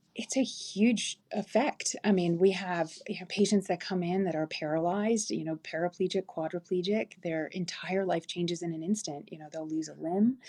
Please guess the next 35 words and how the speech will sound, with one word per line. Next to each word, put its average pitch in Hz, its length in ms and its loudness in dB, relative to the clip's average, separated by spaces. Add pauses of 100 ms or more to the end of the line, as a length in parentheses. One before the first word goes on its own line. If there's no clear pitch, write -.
(320)
They'll 165 260 4
have 156 340 -4
massive 165 480 -2
changes, 175 680 2
you 180 100 -4
know, 165 120 -2
to 160 180 -4
their 151 380 -6
liver 185 240 0
function. 190 600 0
Their, 151 320 -2 (500)
uh, 151 200 -2
internal 196 460 4
organs 185 500 2
will 156 260 2
do 156 340 2
operations, 175 800 2
and 156 100 -10
they'll 156 80 -10
be 160 140 -6
dealing 160 340 -4
with 165 100 -12
the 156 80 -8
repercussions 175 800 -2
of 156 180 0
those 165 240 0
injuries 190 460 4
for 170 260 -4 (140)
possibly 208 500 2
the 165 100 4
rest 156 260 0
of 170 80 -8
their 156 160 -6
life. 180 460 -6 (540)
And, 165 480 2